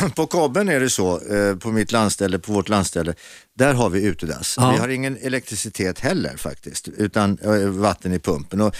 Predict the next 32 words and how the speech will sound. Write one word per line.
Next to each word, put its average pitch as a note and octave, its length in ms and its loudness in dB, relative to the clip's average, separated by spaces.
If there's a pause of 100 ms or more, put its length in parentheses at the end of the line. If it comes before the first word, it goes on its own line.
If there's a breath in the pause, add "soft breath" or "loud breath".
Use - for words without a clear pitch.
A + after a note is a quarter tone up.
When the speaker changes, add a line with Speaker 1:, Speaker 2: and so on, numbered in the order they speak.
(300 loud breath)
Speaker 1:
den B2+ 180 4
tiden A2+ 300 0
av G#2+ 120 2
året G2+ 240 2
när G2+ 100 0
vi G2+ 100 2
vistas G#2 420 0
där D#2+ 140 -2
så F#2 200 0
spelar F#2+ 300 2
det F2 200 2
som F2+ 200 -2
sagt D#2+ 200 -2
ingen F2+ 280 2
roll A#2 280 4
egentligen. C#2+ 460 -4 (280 loud breath)
Vi, G#2+ 240 2
vi G#2 480 2 (120)
slipper - 380 0
T F2+ 260 4
V, G#2 160 2
vi G#2 100 0
slipper F2+ 300 -2
dator, F2 540 0
vi G2 120 0
slipper B2 360 0
det G#2+ 80 2
mesta G2+ 400 0
utav F2 320 0
såna E2 240 -2
där C#2+ 160 -2
saker. - 360 -6